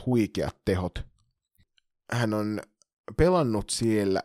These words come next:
kolmekymmentä ottelua ja tehnyt niissä kolmekymmentäseitsemän plus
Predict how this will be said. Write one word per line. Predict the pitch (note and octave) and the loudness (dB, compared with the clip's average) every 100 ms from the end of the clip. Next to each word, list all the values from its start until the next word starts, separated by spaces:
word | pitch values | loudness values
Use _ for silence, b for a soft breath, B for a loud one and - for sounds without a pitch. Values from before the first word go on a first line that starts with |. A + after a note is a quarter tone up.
| - | -6
kolmekymmentä | D#3+ F3+ B2 F2+ F2+ F2 F#2+ | -2 0 0 -2 -6 -4 -2
ottelua | G2 - F#2 F#2+ | -2 -4 -4 -4
ja | |
tehnyt | F#2+ A2 G2+ | -2 -4 -2
niissä | A2 - | -4 -4
kolmekymmentäseitsemän | - D3 A#2 G2 F#2 A#2+ B2 G#2 - E2+ D2+ | -4 -2 -2 -4 -2 0 0 -2 -6 -6 -6
plus | E2 - | -10 -12